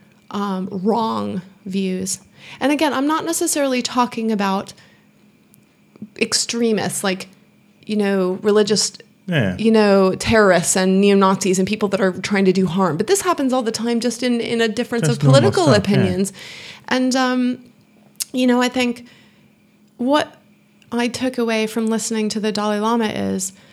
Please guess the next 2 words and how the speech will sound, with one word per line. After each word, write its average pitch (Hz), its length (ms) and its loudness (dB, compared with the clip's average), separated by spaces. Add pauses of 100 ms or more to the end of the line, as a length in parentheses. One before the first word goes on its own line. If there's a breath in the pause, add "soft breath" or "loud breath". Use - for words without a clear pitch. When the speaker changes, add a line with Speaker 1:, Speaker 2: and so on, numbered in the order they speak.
(300 soft breath)
Speaker 1:
actually 202 760 -4 (1600 soft breath)
tolerance 240 1040 -2